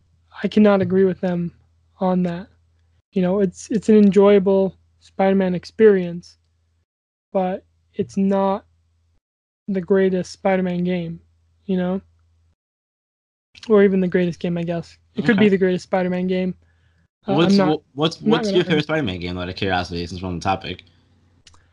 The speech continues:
Speaker 1: I have a soft spot for Maximum Carnage.
Speaker 2: <laughs> I'll never, I don't think I ever played that one.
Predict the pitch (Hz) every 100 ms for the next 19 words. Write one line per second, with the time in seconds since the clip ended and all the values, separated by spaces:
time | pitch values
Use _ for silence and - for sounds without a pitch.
0 | _ _ _ _ _ _ _ _ _ 220
1 | 233 269 240 - 220 208 - 196 185 196
2 | 185 185 190 170 - 170 165 170 - -
3 | - - _ 107 - 147 113 - - 330
4 | - - _ - 117 127 127 131 123 _
5 | 143 151 151 143 139 87 65 80